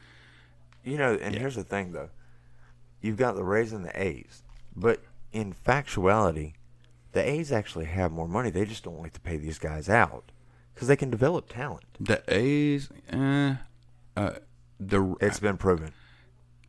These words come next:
Speaker 2: The A's, of course, all these teams have more money.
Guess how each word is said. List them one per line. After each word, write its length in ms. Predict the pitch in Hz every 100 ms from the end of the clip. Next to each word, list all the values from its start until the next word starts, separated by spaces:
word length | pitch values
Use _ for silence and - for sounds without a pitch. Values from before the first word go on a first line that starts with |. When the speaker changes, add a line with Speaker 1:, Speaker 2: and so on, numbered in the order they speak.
| -
Speaker 2:
The 240 | 104 -
A's, 280 | 131 147 135
of 180 | - -
course, 380 | - 196 175 -
all 220 | 104 101
these 220 | 98 90
teams 300 | - 95 90
have 380 | - 101 98 90
more 240 | 90 87 82
money. 600 | 85 87 82 82 80